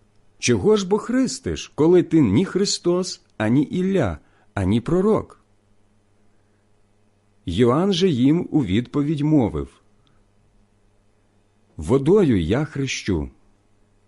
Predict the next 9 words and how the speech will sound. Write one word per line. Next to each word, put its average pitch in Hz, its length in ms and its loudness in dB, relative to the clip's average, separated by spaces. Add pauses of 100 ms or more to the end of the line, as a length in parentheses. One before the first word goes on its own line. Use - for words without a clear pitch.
(360)
Та 120 140 0
стоїть 175 400 2
серед 170 320 0
вас 151 340 0
той, 175 420 2 (140)
якого 185 480 2
ви 143 220 2
не 175 120 0
знаєте. 131 680 -2